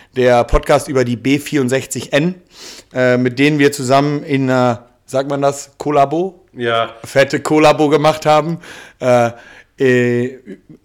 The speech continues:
Speaker 1: bei denen zu Hause mit deren Technik quasi eine Folge mit denen zusammen aufgenommen haben und, äh,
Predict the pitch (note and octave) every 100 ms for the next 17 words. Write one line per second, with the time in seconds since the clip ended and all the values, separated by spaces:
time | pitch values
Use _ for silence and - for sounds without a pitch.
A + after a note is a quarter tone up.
0 | - C3 D3 D3+ C#3 E3 F3+ F3+ E3 -
1 | D#3 C#3 D#3+ D3 C#3 B2+ D3+ D#3+ D#3+ D3+
2 | D#3+ - D3 C#3+ C#3+ C3+ C3+ D3 D3 C#3
3 | C#3+ D3+ D3 C#3 C3+ D3+ C3+ C3+ C#3 C#3+
4 | C3+ C3+ C#3 C3 A#2 A2+ A2+ A2+